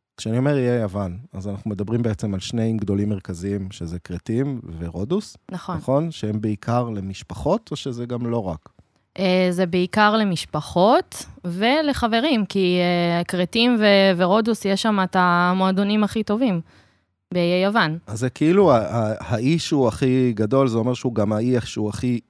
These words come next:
Speaker 1: עיר, עירוני?
Speaker 2: אה, כן, נכון.
Speaker 1: למרות
Speaker 2: אתה
Speaker 1: שגם
Speaker 2: יכול
Speaker 1: בכרתים וגם ברודוס, אם אתה לוקח איזה מלון, אתה צריך לוודא שאתה, אני יודע מה, פירה, שמירה, אה, כל מיני ערים כאלה שעל, אם אתה רוצה פתאום להגיע לעיר הגדולה, לחוות טיפה עיר, אז
Speaker 2: בכרתים?
Speaker 1: אתה,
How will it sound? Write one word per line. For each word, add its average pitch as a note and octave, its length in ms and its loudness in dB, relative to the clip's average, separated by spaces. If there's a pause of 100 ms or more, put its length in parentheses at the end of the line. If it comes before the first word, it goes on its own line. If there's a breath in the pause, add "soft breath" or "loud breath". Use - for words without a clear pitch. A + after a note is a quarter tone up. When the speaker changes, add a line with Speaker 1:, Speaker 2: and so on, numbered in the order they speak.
Speaker 1:
עיר, D#3 360 0
עירוני? A2 420 0 (400)
Speaker 2:
אה, F#3+ 60 -4 (380)
כן, F#3+ 320 2 (300)
נכון. E3 460 -2
Speaker 1:
למרות A2+ 200 0
Speaker 2:
אתה - 80 -2
Speaker 1:
שגם D3 300 6
Speaker 2:
יכול G3+ 160 2
Speaker 1:
בכרתים B2 420 2
וגם C3 260 2
ברודוס, D#3+ 540 2
אם C#3 80 -2
אתה C#3 140 -2
לוקח B2+ 320 -2
איזה A2+ 160 -2
מלון, C3 440 2
אתה C3 160 -6
צריך - 200 -12
לוודא B2 340 0
שאתה, G#2 500 -4 (600)
אני G2 80 -6
יודע A#2 200 0
מה, C#3+ 180 2
פירה, E3 480 0
שמירה, D#3 480 2 (600 soft breath)
אה, G#2 80 -2
כל C#3 160 -2
מיני D3 160 2
ערים C3 360 2
כאלה C#3+ 420 2
שעל, A2+ 880 0
אם B2+ 100 -2
אתה C#3+ 120 -2
רוצה B2+ 200 -2
פתאום C3 260 -4
להגיע A#2 240 0
לעיר B2 200 0
הגדולה, A#2 400 2
לחוות A2 360 -2
טיפה B2 240 -4
עיר, D3+ 180 4
אז C#3+ 60 2
Speaker 2:
בכרתים? D#3+ 260 2
Speaker 1:
אתה, A2 340 0